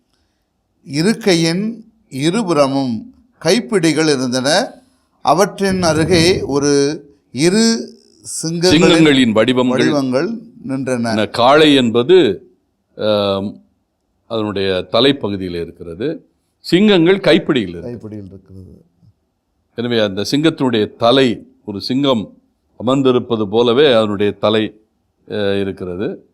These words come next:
Speaker 2: அ, வழக்கமாக இது, அ, மாட மாளிகைகளில், அ, அரசர்களுடைய அந்த அரியணையில் இருக்கலாம்.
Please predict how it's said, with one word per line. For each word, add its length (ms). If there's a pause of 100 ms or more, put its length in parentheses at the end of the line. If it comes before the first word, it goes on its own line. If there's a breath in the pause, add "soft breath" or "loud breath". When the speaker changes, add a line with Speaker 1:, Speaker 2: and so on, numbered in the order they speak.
(280)
Speaker 2:
அ, 300
வழக்கமாக 640
இது, 580 (400)
அ, 140
மாட 320
மாளிகைகளில், 1040 (460)
அ, 200
அரசர்களுடைய 760
அந்த 260
அரியணையில் 560
இருக்கலாம். 420